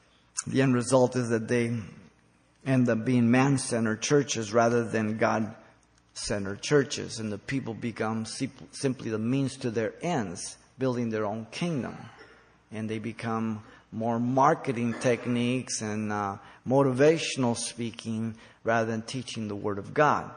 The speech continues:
Uh, how it is that I can, uh, trick you or motivate you and move you to, to integrate you into my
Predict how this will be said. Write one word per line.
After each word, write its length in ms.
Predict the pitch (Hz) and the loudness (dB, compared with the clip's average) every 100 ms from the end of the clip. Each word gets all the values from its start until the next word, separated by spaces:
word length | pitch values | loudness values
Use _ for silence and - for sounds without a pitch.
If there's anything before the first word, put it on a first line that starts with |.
| - - _ - | -20 -20 _ -14
Uh, 140 | 87 | -10
how 260 | 85 113 123 | -4 -2 0
it 60 | 120 | -2
is 160 | 120 | -2
that 120 | 117 | -2
I 100 | 110 | -2
can, 320 | 120 120 110 101 - _ | -2 -6 -6 -8 -18 _
uh, 60 | 113 - - | -18 -18 -12
trick 480 | - - 170 - - | -10 -8 -8 -10 -6
you 160 | 123 107 | -2 0
or 80 | 107 | 0
motivate 800 | 120 131 165 165 120 113 - | 2 4 4 4 0 -4 -4
you 80 | 120 | -4
and 200 | 117 120 | -2 2
move 380 | 147 175 170 120 | 6 8 8 4
you 220 | 117 101 - | -4 -4 -6
to, 180 | 123 113 - - - | -6 -6 -8 -20 -12
to 420 | 127 123 117 101 - | -6 -4 -4 -8 -2
integrate 640 | 214 208 185 147 151 139 - | 2 4 2 4 2 2 -2
you 80 | 135 | -2
into 360 | 123 123 120 | -2 -2 -2
my 520 | 110 117 123 123 120 | -2 0 2 4 2